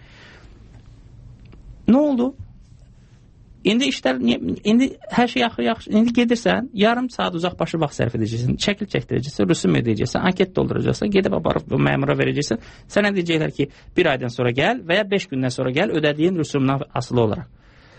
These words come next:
Nə dava dalaş, nə söyüş, nə gecədən növbə durmaq, nə kimlənsə üzləşmək.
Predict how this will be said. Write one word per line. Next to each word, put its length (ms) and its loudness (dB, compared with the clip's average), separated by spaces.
Nə 160 6
dava 320 0
dalaş, 400 -2
nə 120 -2
söyüş, 540 0
nə 180 4
gecədən 480 2
növbə 320 2
durmaq, 440 2
nə 120 2
kimlənsə 520 0
üzləşmək. 540 2